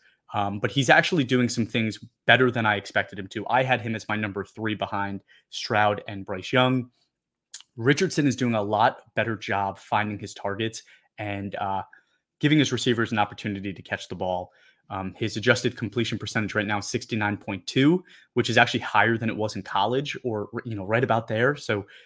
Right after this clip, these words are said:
um, like to see that the game hasn't gotten too quick for him. Uh, and, and I see that progression. I see what he's able to do. The thing that we're worried about with Richardson is he hasn't really done a great job with his legs. He has a forty-seven point eight rushing grade, and I think we're seeing that sometimes he's not making the best decisions running the ball.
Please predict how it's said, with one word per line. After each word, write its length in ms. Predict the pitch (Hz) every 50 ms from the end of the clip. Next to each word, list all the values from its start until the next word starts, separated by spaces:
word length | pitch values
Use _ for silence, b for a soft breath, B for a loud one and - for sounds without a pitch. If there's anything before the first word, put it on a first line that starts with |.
| B B -
um, 240 | 110 98 98 95 -
like 220 | - 113 123 127 -
to 80 | 135
see 200 | 120 - - 131
that 180 | 117 - - -
the 60 | 113
game 260 | 98 - 113 117 113
hasn't 400 | 101 - - 110 110 - - 110
gotten 260 | 98 104 101 - 110
too 180 | - - - 107
quick 240 | - _ - 110 -
for 140 | - 147 139
him. 300 | 151 156 151 160 160 b b b b b b _ -
Uh, 200 | 110 101 98 95 - -
and, 220 | - 113 107 104 -
and 200 | - 107 107 101
I 80 | 98 104
see 240 | 104 - - - 165
that 140 | 143 139 117
progression. 480 | - 120 101 - 110 101 95 - - 98
I 60 | 98
see 260 | - - - 127 123
what 160 | 117 117 107
he's 180 | - 117 101 104
able 180 | 107 90 104
to 100 | - -
do. 200 | 104 101 95 92 b b b b b b b b _ _
The 60 | - 120
thing 300 | - 139 131 131 127 117
that 240 | 117 113 113 110
we're 120 | 117 113 110
worried 200 | 104 110 113 110
about 220 | 98 104 101 101
with 120 | 104 - -
Richardson 460 | 131 123 - 123 113 - - 110 107
is 220 | - 107 110 -
he 80 | - 120
hasn't 240 | - 135 131 139 147
really 160 | 147 139 120
done 160 | 117 117 117
a 40 | 104
great 360 | 95 - - 104 107 117 117
job 240 | - - 104 104 98
with 120 | 104 101
his 160 | - 92 -
legs. 260 | 95 98 101 92 - -
He 40 |
has 100 | 104 -
a 40 | 110
forty-seven 560 | - - - 135 127 131 123 - 135 117 113
point 220 | 110 - 117 107 104
eight 100 | 101 -
rushing 320 | - 95 95 - - 113 104
grade, 320 | 110 120 120 127 127 127 B B B B B B B -
and 80 | 117 113
I 60 | 107
think 180 | - 139 131
we're 80 | 131 127
seeing 340 | 113 - - 123 113 113 113
that 140 | 107 107 -
sometimes 380 | - 120 113 - - 117 113 -
he's 100 | 110 101
not 220 | 107 101 107 117
making 240 | 123 110 110 113 107
the 60 | 101
best 280 | 98 - 101 98 - -
decisions 460 | 104 - - 110 98 - 101 92 -
running 200 | 107 101 104 101
the 40 | 98
ball. 320 | 92 98 95 95 92 b